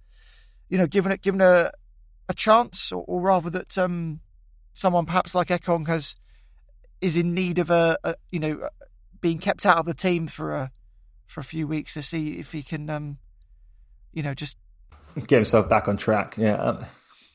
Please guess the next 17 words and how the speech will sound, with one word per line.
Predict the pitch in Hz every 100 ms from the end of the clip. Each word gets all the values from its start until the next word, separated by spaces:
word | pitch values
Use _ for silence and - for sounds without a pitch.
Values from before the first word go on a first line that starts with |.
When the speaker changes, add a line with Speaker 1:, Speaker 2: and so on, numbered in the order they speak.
| _ _ _ _ -
Speaker 2:
I | 123
think | - 127
as | 107
soon | - 101
as | 101
Kabasele | - 98 92 101
is | 92 -
fit, | 87
he'll | 92
be | 127
in | 95
the | 92
team. | - 92 98
Yeah, | 98 -
I, | 101 - 110
I |
think. | - 110 - -